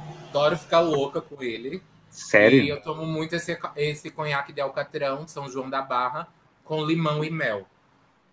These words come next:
Speaker 2: Mas o alcatrão é aquilo que vocês colocam na estrada?
Speaker 1: Não, aquilo é asfalto.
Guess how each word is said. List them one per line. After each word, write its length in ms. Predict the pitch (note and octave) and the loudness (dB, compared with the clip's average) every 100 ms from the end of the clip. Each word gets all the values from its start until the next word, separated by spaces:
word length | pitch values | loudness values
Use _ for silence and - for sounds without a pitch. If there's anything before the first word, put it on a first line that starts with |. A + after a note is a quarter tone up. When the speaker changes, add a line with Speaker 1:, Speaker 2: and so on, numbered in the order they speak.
| _ _ _ _ _ _ _ | _ _ _ _ _ _ _
Speaker 2:
Mas 160 | D#3+ | 8
o 60 | F3 | 12
alcatrão 560 | F#3 D#3 F3+ - E3+ F3 | 10 10 6 10 10 10
é 40 | |
aquilo 220 | D#3+ F3 | 10 8
que 140 | E3 D#3 | 6 2
vocês 380 | D3 D#3+ E3+ D3+ | 6 6 6 4
colocam 380 | E3+ D3+ D3 D3 | 10 10 12 10
na 60 | |
estrada? 580 | C3+ C3 D3 G3+ A2 F#2 _ _ _ _ _ _ _ _ _ | 10 10 8 8 0 -4 _ _ _ _ _ _ _ _ _
Speaker 1:
Não, 280 | D3 D3+ B2+ | -2 0 0
aquilo 320 | C3 D#3 D3+ | -4 -6 0
é 60 | D3 | 0
asfalto. 640 | - - C#3 G#2 - | 0 -2 -4 -4 -8